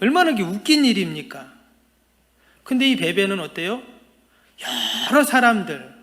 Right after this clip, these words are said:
그리고 무엇보다 바울의 귀한 보호자. 보호자라는 건 뭡니까?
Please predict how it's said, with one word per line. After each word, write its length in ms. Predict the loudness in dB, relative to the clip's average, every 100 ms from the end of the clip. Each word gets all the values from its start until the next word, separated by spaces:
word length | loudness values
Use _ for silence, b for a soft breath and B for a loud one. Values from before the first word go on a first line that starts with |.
| _ _ _ _ _ _
그리고 840 | -4 -2 2 0 0 -4 -16 -20 -20 -10
무엇보다 880 | 0 0 2 -2 0 0 -2 -14 -20 _
바울의 520 | -10 -6 -6 -6 -8 -8
귀한 840 | -12 -14 -8 0 2 2 -2 -8
보호자. 580 | -4 0 2 0 -2 -10 -18 -20 -20 _ B B B
보호자라는 720 | 2 6 8 6 6 4 2
건 120 | 0
뭡니까? 720 | 0 -4 -6 -6 -6 -6 -10